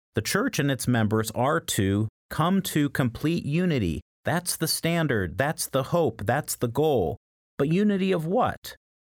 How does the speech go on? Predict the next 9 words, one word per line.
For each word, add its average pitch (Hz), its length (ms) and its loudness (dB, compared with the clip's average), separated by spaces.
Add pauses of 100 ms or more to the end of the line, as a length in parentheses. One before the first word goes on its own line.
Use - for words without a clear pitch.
(440)
It 95 140 0
says 101 400 0
unity 139 500 2
of 120 320 2
the 120 220 0
faith. 120 580 -2 (640)
In 113 160 4
this 170 240 2
context, 107 760 -2